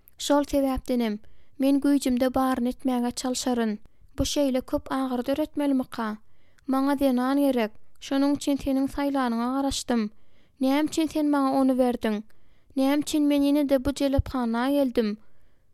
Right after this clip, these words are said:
Ýüregim hem gursagymdan çykjak bolýar." Ol gyz meniň bilen iş salşymak isleýän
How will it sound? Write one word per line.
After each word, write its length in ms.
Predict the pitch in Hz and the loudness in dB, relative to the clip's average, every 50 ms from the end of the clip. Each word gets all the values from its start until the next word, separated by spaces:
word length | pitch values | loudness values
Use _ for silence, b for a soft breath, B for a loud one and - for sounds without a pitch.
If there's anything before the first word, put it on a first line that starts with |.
| - - - - - - | -20 -20 -20 -16 -6 -2
Ýüregim 460 | 277 294 285 294 285 285 285 294 294 | 0 2 4 6 6 6 6 4 4
hem 140 | 302 294 285 | 4 2 4
gursagymdan 640 | 277 285 277 - - 277 269 254 240 233 240 254 254 | 2 2 2 4 2 2 2 2 0 0 0 -2 -2
çykjak 460 | - - 277 - - - 254 254 - - | -4 -6 -8 -8 -4 -4 -4 -4 -2 -2
bolýar." 420 | 262 262 262 247 240 226 220 214 - - - - - - - - - - - - - - | -2 0 2 2 0 0 0 -2 -4 -8 -16 -18 -18 -20 -20 -20 -20 -20 -20 -20 -14 -6
Ol 240 | - 277 285 285 | -2 -2 0 0
gyz 200 | 277 285 285 277 | 0 -2 -2 -2
meniň 300 | 262 262 269 262 269 277 | -2 -2 -2 -2 0 0
bilen 180 | 269 262 269 262 | 0 0 0 0
iş 180 | 262 277 269 - | 0 0 -2 -2
salşymak 520 | - 294 269 262 - - - 247 254 269 | -2 -2 -2 -2 -2 -2 -2 -2 -2 -2
isleýän 300 | - - 277 254 233 226 | -4 -4 -4 -2 -2 0